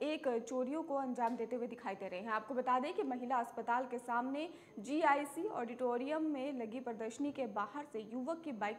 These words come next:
चोरी हो गई और ताहिर ने जानकारी देते हुए बताया कि वह गाड़ी खड़ी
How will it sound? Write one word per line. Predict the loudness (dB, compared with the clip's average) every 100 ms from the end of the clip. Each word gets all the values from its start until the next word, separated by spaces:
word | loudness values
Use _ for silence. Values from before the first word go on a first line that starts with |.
| -6
चोरी | -4 -4
हो | -6 -10
गई | -8 -8 -12 -18 -2
और | 0
ताहिर | 2 2 2 0
ने | 0
जानकारी | 0 -2 0 0
देते | 0 0 0
हुए | 0
बताया | -4 -2 0 0 0
कि | -2
वह | -4 0 0
गाड़ी | 2 0 0 -2
खड़ी | -6 -4 -4 -4